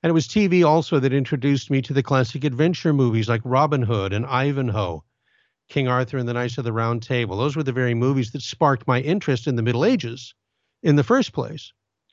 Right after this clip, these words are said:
Uh, so back in twenty eleven, when Games of Thrones was first on T V, uh, lots of people told me, "Oh, you should watch this,"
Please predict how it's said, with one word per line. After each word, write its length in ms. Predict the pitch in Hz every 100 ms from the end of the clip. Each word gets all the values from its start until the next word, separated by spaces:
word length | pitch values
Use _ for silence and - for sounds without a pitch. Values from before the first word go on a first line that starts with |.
| _ _ _ _ _
Uh, 240 | 156 131 143
so 140 | 180
back 220 | 170 196
in 80 | 160
twenty 260 | - 185 143
eleven, 380 | 156 226 156
when 160 | 123 117
Games 380 | 139 151 143 -
of 120 | 139
Thrones 420 | - 160 233 147
was 140 | 104 101
first 360 | - 110 -
on 180 | 110 104
T 240 | - 123
V, 340 | 107 - - 131 _ _ _ _ _ _
uh, 200 | 123 120
lots 300 | 147 214 -
of 80 | 160
people 240 | 135 120
told 240 | 127 131 117
me, 120 | 123
"Oh, 100 | 131
you 120 | 196
should 180 | 185 143
watch 360 | 143 233 - -
this," 320 | 123 127